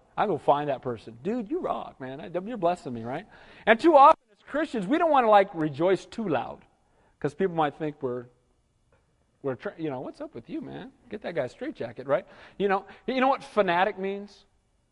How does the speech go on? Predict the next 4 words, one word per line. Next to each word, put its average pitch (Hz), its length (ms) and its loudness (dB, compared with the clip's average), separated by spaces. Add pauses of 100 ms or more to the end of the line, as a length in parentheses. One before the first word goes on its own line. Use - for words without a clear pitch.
right? 170 280 -2 (1000)
A - 60 -2
fanatic, 208 520 -2
right? 180 160 4